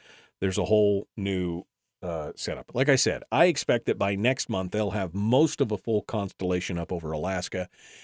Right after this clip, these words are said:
and we should see a lot less droppage happening, which is good. Uh, somebody <laughs> says, "Why are we running fiber optic cables to the bush when we have Starlink?" <clears throat> That's, uh, the million-dollar question.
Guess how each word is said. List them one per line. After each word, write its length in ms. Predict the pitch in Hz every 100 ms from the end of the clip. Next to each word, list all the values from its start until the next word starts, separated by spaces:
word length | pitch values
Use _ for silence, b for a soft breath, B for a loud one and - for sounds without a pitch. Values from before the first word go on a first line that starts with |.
| B B
and 160 | 101 101
we 140 | 113
should 200 | 113 113
see 200 | - 127
a 80 | 104
lot 300 | 98 107 104
less 260 | 110 98 -
droppage 600 | - 78 - 50 - - _ -
happening, 460 | 90 67 - - _ _ -
which 160 | 71
is 220 | 127 - - _ _ _ -
good. 240 | 120 - - _ _ _ _ _ b b b b b b -
Uh, 280 | 98 95 95
somebody 340 | - 151 -
<laughs> 60 | -
says, 260 | - 110
"Why 160 | 104 156
are 80 | 214
we 120 | 185
running 260 | 160 165
fiber 340 | 139 151 143 127
optic 300 | 165 120 95
cables 420 | 123 101 101 -
to 120 | 120
the 100 | 90
bush 340 | 107 160 110 107
when 140 | 104
we 100 | 98
have 140 | 104
Starlink?" 500 | - - 147 85 67 - B B B B B _ - - - 190 185 135 107 -
<clears throat> 80 |
That's, 640 | 95 131 208 - - - 339
uh, 880 | 302 311 311 311 311 311 311 311 311
the 100 | 302
million-dollar 540 | 302 311 311 320 311 285
question. 500 | - 262 - 170